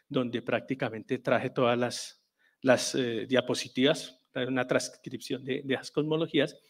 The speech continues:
Y la cosmología es la narración y el origen de, y el devenir de ellos, del universo.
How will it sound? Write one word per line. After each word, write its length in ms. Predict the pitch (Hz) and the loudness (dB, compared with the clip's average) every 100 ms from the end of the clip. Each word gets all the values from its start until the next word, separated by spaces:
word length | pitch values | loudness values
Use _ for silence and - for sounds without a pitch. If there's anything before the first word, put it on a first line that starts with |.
| - - - - | -20 -18 -16 2
Y 120 | 190 | 6
la 180 | 185 175 | 6 8
cosmología 920 | 180 165 165 156 151 185 190 220 214 - _ _ - | 8 8 6 2 2 0 0 0 0 -8 _ _ 10
es 560 | 180 208 208 - - - - | 12 12 10 0 -8 -20 2
la 180 | 170 185 | 10 10
narración 760 | 175 165 147 139 - 165 165 190 | 12 10 10 6 4 6 6 8
y 40 | |
el 120 | 196 | 6
origen 420 | 170 131 139 180 180 | 8 6 4 2 2
de, 120 | 185 | 0
y 180 | 165 147 | 4 2
el 100 | 135 | 4
devenir 540 | 127 120 123 151 160 | 4 4 4 4 8
de 220 | 185 190 | 10 12
ellos, 440 | 220 190 123 - 131 | 10 8 2 0 -2
del 220 | 143 139 | -2 0
universo. 600 | 139 127 175 196 - | 0 2 2 0 -6